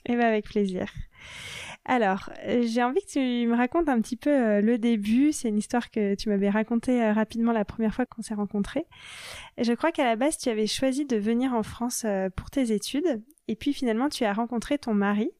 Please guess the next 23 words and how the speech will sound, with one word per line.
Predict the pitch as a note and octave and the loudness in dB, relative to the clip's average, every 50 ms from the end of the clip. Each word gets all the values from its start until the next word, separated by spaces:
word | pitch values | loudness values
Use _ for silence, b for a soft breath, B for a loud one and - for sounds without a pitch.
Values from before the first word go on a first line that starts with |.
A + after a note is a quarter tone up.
| B B B B B B B B B B B B - | B B B B B B B B B B B B -4
Euh, | A3 G3+ G3+ G3 G3 G3 F#3+ | -2 -2 0 0 0 0 2
est-ce | G3 G#3+ - | 0 0 0
que | - C#4+ | -2 -4
tu | C#4 - D4 B3 | -2 0 -2 0
peux | - C4 C4+ | 2 2 2
nous, | C4 B3 A3+ A3 G#3+ | 4 4 4 2 2
nous | G#3+ A3 A3+ A3 | 2 2 2 4
raconter | G#3 A#3 A#3 - B3 A#3 A3 - C4 | 4 2 0 2 0 -2 0 2 2
un | B3 A3+ | 2 2
petit | A3 - - | 0 -2 -4
peu, | G#3+ - - A#3+ A#3+ A3+ | -4 0 2 2 4 4
euh, | G#3 G3 F#3+ F#3+ F#3+ F#3 F#3+ F#3+ - - | 4 4 4 2 2 2 2 0 0 -2
ce | A3 - - - A#3 | -2 -2 0 0 0
début | A3 G3 F#3+ A#3 A#3 G3 G#3 B3 C#4+ D#4 D#4+ E4 | 0 2 2 2 0 2 2 2 4 6 6 6
et | D4+ C4 A#3 A3+ A3+ | 4 4 4 2 0
surtout | - - C4 A#3+ - - F4 F4 | 0 -2 -4 -4 0 0 0 0
quelle | E4 - - D#4+ D4 | 2 2 0 0 2
image | C#4+ C#4 C4 C#4+ E4 E4+ - | 2 2 4 2 2 2 0
tu | - - | -2 0
avais | A#3+ A3+ G#3+ C4 D4+ | 0 2 2 2 0
de | C#4 | 2
la | B3 G#3 G#3 | 0 0 0
France | - - - - C4 C#4+ D4 - - | -2 -6 -4 -2 0 0 0 -2 -8